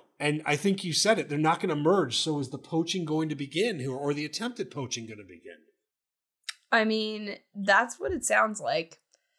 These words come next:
Speaker 2: It sounds like they just couldn't agree to merge the two. And so now it's gonna become who can get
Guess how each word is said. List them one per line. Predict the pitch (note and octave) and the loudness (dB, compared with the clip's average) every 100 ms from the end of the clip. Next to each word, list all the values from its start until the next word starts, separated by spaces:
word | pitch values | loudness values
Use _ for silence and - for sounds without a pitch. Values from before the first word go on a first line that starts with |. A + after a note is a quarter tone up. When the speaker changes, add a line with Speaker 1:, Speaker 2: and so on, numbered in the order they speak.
| _ _ | _ _
Speaker 2:
It | A3+ A3 | 0 6
sounds | C#4 D4+ | 6 8
like | D#4 C4+ | 4 4
they | B3 | 0
just | A#3 - | 2 0
couldn't | B3 A3+ | 0 0
agree | A3 G#3 G#3 | -4 -2 -2
to | G3 G#3 F#3+ F#3 | -2 2 2 2
merge | F3 F#3 E3 D#3 F#3+ - | -2 2 2 2 -4 -8
the | |
two. | F#3+ - C#3+ G#2 G#3 _ | -6 0 2 0 -4 _
And | - G3+ G3 | -2 0 0
so | - F3+ F3+ F3 F3+ | 4 6 6 4 2
now | - G#3+ G3 F#3 F#3 F#3 F3+ | -6 -4 0 4 6 6 4
it's | F#3+ F#3+ | 0 -2
gonna | G3+ F#3 | -4 -2
become | F3 G3 F#3 F3 F3 F3+ _ _ _ _ _ _ | -4 2 2 2 -2 -14 _ _ _ _ _ _
who | G3+ G3+ G3 | 6 8 8
can | G#3 G3 F#3+ | 2 -2 2
get | F#3 F3 - | 4 4 0